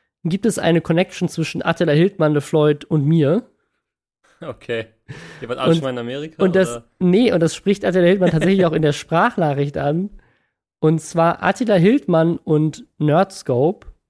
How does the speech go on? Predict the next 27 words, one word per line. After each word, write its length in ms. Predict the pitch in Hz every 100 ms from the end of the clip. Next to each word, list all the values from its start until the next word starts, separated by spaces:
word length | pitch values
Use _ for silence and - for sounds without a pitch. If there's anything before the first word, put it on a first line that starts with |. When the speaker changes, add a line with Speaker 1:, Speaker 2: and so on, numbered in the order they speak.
| _ _ _ _ _ _
Speaker 1:
die 100 | 165
Sendung, 680 | 147 147 151 151 147 151 - - _
die, 480 | 147 143 143 - _ -
äh, 140 | 143
LeFloid, 680 | 139 139 147 143 147 - 302 _ _
ich 380 | 147 143 349 -
und 500 | 139 135 135 131 -
der 460 | 165 143 127 127 131
Frodo-Apparat 680 | - 220 - - 113 123 131
mal 100 | 123
gemacht 320 | 123 139 135
haben 260 | 123 151
für 160 | - 151
eins 160 | 135 -
Plus, 400 | 170 214 - _ _ _ _ _ _ _ _ _ _ _
ähm, 240 | 147 139 147
oder 140 | 135
später 280 | - 151 143
dann 180 | 131 135
für 100 | 143
YouTube, 520 | 165 175 165 - - _ _ _ _ _ _ _ _
die 380 | 220 147 151 208
ha-, 180 | - 156
hatte 260 | 180 - 160
denselben 460 | 156 147 185 160
Kameramann. 640 | - 196 143 113 107 113 110 - - - _ _ _ _ _ _ _
Speaker 2:
Ah. 420 | 110 110 110 104